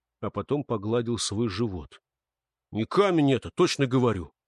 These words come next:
Он соленый». Яна вдруг остановилась. Они как раз шли обратно и снова проходили мимо лисы. Никита остановился тоже.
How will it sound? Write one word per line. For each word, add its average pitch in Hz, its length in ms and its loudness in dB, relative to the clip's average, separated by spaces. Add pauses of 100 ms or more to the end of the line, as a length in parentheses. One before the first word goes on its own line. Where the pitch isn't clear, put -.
(240)
Он 113 220 0
соленый». 120 800 0 (880)
Яна 127 560 -2
вдруг 127 480 -4 (480)
остановилась. 120 920 -2 (840)
Они 135 200 4
как 190 180 2
раз 233 180 2
шли 214 220 0
обратно 214 540 2
и 123 100 2
снова 185 360 2
проходили 160 500 -2
мимо 170 240 2
лисы. 165 460 -2 (760)
Никита 110 440 -2
остановился 127 600 0
тоже. 160 460 -2